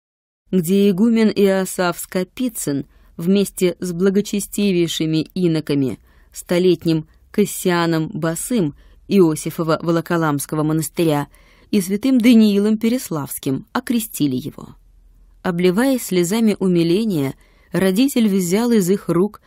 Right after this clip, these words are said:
своего дрожайшего первенца и положил на раку святого Сергия, моля угодника, да будет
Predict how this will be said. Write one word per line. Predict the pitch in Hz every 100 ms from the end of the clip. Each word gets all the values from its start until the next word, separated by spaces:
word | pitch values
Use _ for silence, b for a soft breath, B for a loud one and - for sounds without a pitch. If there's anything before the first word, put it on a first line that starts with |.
| b -
своего | - 180 170 240
дрожайшего | 226 196 175 185 - 175
первенца | 165 170 156 147 143 - 135 - b b b b
и | - 233
положил | 214 202 190 214 269
на | 233 190
раку | 170 185 226
святого | 220 170 156 175 202
Сергия, | - 175 160 165 170 175 180 b b
моля | 190 185 170
угодника, | 165 160 220 196 156 - 78 _ _ _ -
да | 175
будет | 214 277 254